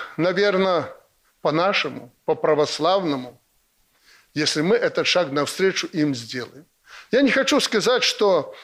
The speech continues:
мы сейчас, как требует от нас Запад, я меньше об этом говорю, но это каждый день требования вернуть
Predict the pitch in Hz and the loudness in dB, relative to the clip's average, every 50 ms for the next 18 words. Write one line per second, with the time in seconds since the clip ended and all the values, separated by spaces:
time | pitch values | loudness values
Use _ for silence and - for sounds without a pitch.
0 | - _ _ - 147 156 196 247 254 - - - 170 - - 220 226 233 220 - | -20 _ _ -4 0 2 2 4 2 2 0 0 0 0 0 2 2 2 0 0
1 | - 190 - - - - 196 214 196 143 151 160 151 151 165 151 - - 165 156 | -2 -4 -4 -4 -2 0 2 2 2 2 0 0 0 2 0 -2 -2 0 0 0
2 | 139 120 117 123 165 196 247 247 - 214 185 - - _ _ _ _ _ _ _ | 0 0 -2 -2 0 0 0 0 -2 -4 -4 -6 -12 _ _ _ _ _ _ _
3 | _ _ _ _ _ _ _ _ _ _ _ _ _ _ _ _ _ - 147 131 | _ _ _ _ _ _ _ _ _ _ _ _ _ _ _ _ _ -14 -6 -2
4 | 156 156 143 156 196 233 269 - - 214 196 160 160 185 175 - 185 160 143 127 | -2 -2 0 0 2 2 2 2 2 2 0 0 0 -4 -2 -2 -4 -4 0 0
5 | 160 165 180 185 180 175 160 165 165 160 160 170 151 - 190 196 175 147 131 127 | 2 2 2 4 4 2 2 2 2 2 0 -2 -4 0 0 0 0 0 -2 -2
6 | 156 160 143 117 131 202 233 233 185 - - - - - 160 190 208 170 143 147 | -4 -4 -4 -2 -2 0 0 0 -2 -2 0 0 2 2 2 2 2 2 0 0
7 | 143 139 127 123 120 117 117 - _ _ _ _ _ - _ _ _ _ _ _ | 0 0 0 -2 -6 -8 -12 -14 _ _ _ _ _ -20 _ _ _ _ _ _
8 | _ _ _ _ _ - 123 139 160 147 135 139 180 240 277 285 - - - - | _ _ _ _ _ -8 -4 -2 0 0 2 2 2 4 2 2 0 -2 -6 -6
9 | - - | -6 -8